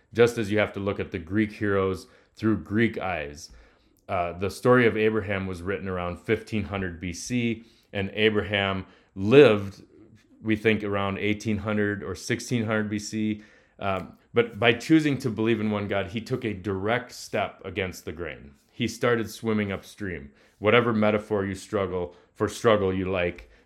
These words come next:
that is what happened. And so the covenant between his people and the one God becomes plain to see. He will not leave God, even if the whole world hates him. God will not leave Abraham,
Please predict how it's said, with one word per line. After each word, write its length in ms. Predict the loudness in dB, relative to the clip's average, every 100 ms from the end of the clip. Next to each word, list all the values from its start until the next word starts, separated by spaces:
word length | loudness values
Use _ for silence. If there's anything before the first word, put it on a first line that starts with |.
| -2
that 240 | 4 6
is 120 | 6
what 180 | 2 -2
happened. 500 | 0 -2 -4 -16 -16 _ _ -8
And 160 | -4
so 180 | 4 6
the 120 | 6
covenant 480 | 0 0 2 0 -2
between 520 | -8 -4 -2 -2 -6 _ 2
his 280 | 4 4
people 360 | 2 -2 2 0
and 120 | 0
the 60 | -2
one 220 | -2 -2
God 260 | -2 -4 -4
becomes 460 | -8 -6 -6 -8
plain 380 | _ -2 -2 -2
to 100 | -6
see. 480 | -10 -4 -4 -4 -10 _ _
He 100 | -2
will 140 | 0
not 340 | 2 0 0 -2
leave 300 | 0 0 0
God, 400 | -2 -2 -4 -10 _ _ -6
even 260 | 0 2 2
if 160 | 0
the 80 | -2
whole 240 | 0 0
world 360 | 2 0 -2 -4
hates 320 | -2 -2 -4
him. 280 | -10 -10 -18 _ _ _ _ -2
God 220 | 4 4
will 100 | 4
not 200 | 0 0
leave 180 | -2 2
Abraham, 600 | 2 2 -2 -2 -4 -6